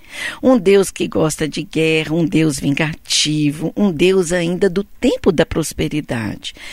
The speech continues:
Não é o nosso Deus. Eles estavam errados? Não. Se a gente conseguir buscar a trama que eles viveram, como eles viveram essa história, o período que eles viviam, o massacre, pós-exílio,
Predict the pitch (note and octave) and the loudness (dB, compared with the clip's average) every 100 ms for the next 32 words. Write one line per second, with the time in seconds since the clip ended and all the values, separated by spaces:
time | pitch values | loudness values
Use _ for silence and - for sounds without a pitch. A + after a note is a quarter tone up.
0 | - - G#3 - E3 E3+ F#3 D#3 D#3+ - | -16 -4 0 2 4 2 2 2 0 -4
1 | G3+ F#3 E3+ D3 D3+ - - - - - | -6 -2 0 -2 -4 -10 -16 -20 -20 -18
2 | - - C#4 D4+ A#3 D#3+ D3+ D3 C#3 D3+ | -16 -2 2 2 0 -4 -4 -4 -4 -4
3 | C#3 C#3+ F#3 F#3 D3 - - - - F#3+ | -6 -2 0 0 0 -4 -12 -10 -6 -4
4 | F3 C#3 - - - - - - - E3 | -2 -4 -6 -14 -20 -14 -14 -4 0 2
5 | D#3 A3 - C4+ C4 C4+ E3+ F3 F#3+ F3 | 2 0 0 0 0 -2 -2 -2 -2 -4
6 | - D#3+ D#3+ F3 - G#3 C4+ C#4+ B3+ A3 | 0 0 0 -2 0 2 4 4 0 -2
7 | G3+ F#3+ - F3+ E3 D3+ D3 - - B3+ | -4 -4 -4 -4 -2 0 0 -2 2 4
8 | E4+ C4+ G#3 E3+ F3 D#3+ F#3 G#3+ F4+ E3 | 6 2 0 -2 -2 -2 2 4 4 0
9 | D#3+ - - - - G3+ F3 E3+ - - | -2 -6 -8 -6 0 2 2 0 -6 -12
10 | - - - - - A3+ G#3 G#3+ F#3+ G3+ | -16 -12 -12 -12 -4 -2 4 4 4 4
11 | C#4 G#3+ - F3 D#3 - - - - F3 | 2 2 -2 -4 -4 -8 -10 -4 -2 0
12 | D3 D#3+ E3 - - - G3 F#3+ F#3 - | 0 -2 -6 -14 -12 -4 -2 -2 -2 -4
13 | - E3+ E3 - E3+ - A3 A3+ F#3+ E3 | 0 0 0 -4 -6 -2 0 0 0 -4
14 | D#3 C3+ D3 E3 D#3 C#3+ | -6 -8 -6 -4 -2 -4